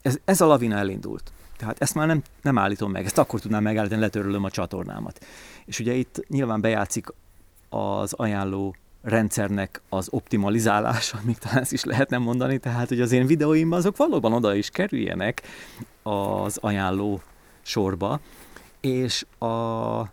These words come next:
kereső optimalizálás, tehát a YouTube csatorna kereső optimalizálása, úgy mármint, hogy a YouTube keresésben is jó helyre kerüljek,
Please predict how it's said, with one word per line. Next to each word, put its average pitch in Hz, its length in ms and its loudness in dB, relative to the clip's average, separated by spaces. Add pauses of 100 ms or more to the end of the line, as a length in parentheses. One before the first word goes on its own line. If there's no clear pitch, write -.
(200)
kereső 120 360 0
optimalizálás, 95 1000 -4
tehát 90 300 -8
a 98 80 -8
YouTube 107 480 0 (120)
csatorna 92 600 -4
kereső 101 420 -6
optimalizálása, 95 1040 -6
úgy 135 140 -2
mármint, 110 420 2
hogy 110 340 0 (680)
a - 60 -6
YouTube 110 240 0
keresésben 104 720 0 (200)
is - 300 -6
jó 104 240 -4
helyre 98 240 -4
kerüljek, 143 460 0